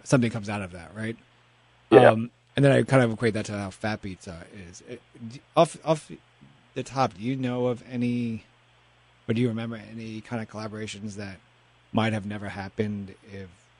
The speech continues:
Speaker 1: they didn't meet at Fat Beats?
Speaker 2: Uh, <sighs> I know,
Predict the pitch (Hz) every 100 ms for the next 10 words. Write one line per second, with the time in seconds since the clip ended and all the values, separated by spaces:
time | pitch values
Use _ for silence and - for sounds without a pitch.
0 | _ _ 107 98 98 90 95 92 - 92
1 | - 104 - - _ _ _ _ _ _
2 | _ - - - _ _ 135 160 170 185
3 | 185 180 - _ _ _ _ _ - -
4 | - 143 165 175 185 _ _ _ _ _
5 | _ _ _ - - 160 185